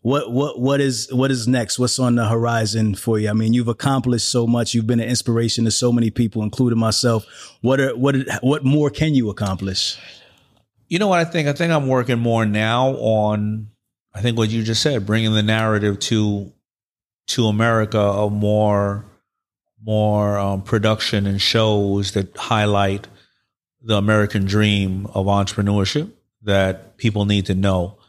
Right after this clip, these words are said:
Speaker 2: that, uh, will empower people. You know?
Speaker 1: So I could pitch Truck and Hustle to you,
Speaker 2: Yeah, you could,
Speaker 1: potentially?
Speaker 2: yeah, sure.
Speaker 1: We can make something happen?
Speaker 2: You can pitch Truck, yeah, absolutely.
Speaker 1: <laughs>
Speaker 2: Does, does America need to know what's the,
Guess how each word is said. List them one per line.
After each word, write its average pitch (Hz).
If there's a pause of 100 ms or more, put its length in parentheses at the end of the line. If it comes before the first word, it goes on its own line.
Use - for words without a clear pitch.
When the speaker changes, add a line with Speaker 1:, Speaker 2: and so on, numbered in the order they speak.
(480)
Speaker 2:
that, 95
uh, 92
will 101
empower 95
people. 90
You 101
know? -
Speaker 1:
So 120
I 120
could 107
pitch -
Truck 117
and 117
Hustle 117
to -
you, 131
Speaker 2:
Yeah, 135
you 131 (340)
could, 123
Speaker 1:
potentially? 139
Speaker 2:
yeah, 156 (160)
sure. 127
Speaker 1:
We 113
can 113
make 113
something 117
happen? 131 (180)
Speaker 2:
You 131
can -
pitch 151
Truck, -
yeah, 185
absolutely. 127
Speaker 1:
<laughs> -
Speaker 2:
Does, 123
does 120
America 131
need 139
to 131
know 135
what's 135
the, 131